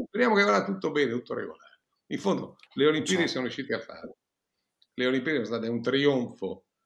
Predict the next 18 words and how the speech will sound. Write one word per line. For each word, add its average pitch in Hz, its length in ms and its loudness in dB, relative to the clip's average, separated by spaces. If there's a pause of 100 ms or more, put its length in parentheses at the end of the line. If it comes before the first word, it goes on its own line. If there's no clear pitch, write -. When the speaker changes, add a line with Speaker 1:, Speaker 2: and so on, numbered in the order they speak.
(340)
Speaker 1:
e, 120 300 -6
ed 95 160 -6
era 117 200 0
Speaker 2:
Mm. 120 80 -2
Speaker 1:
una 139 120 0
delle 113 180 -2
ragioni 120 380 -4
per 95 180 -12
cui 113 160 -6
appunto 98 320 -8
i 98 60 -6
francesi, 101 680 -6 (460)
eh, 82 800 -12
hanno, 95 280 -8
hanno 95 240 -8
reso 104 280 -8
omaggio, 98 640 -4
no? 104 420 -10